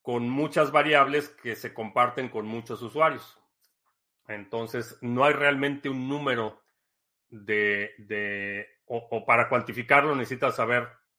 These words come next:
qué es lo que está haciendo la aplicación, los apis, qué información están dando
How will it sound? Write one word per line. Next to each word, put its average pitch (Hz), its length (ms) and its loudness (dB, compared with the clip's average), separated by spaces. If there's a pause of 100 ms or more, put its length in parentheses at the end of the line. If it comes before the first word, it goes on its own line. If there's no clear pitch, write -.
qué 160 140 4
es 156 60 4
lo 156 120 2
que 147 60 -4
está 147 160 0
haciendo 139 260 2
la 120 60 4
aplicación, 120 580 -4 (1200)
los 117 320 -4
apis, 139 500 6 (100)
qué 151 100 4
información 135 520 0
están 131 260 -2
dando 127 440 -2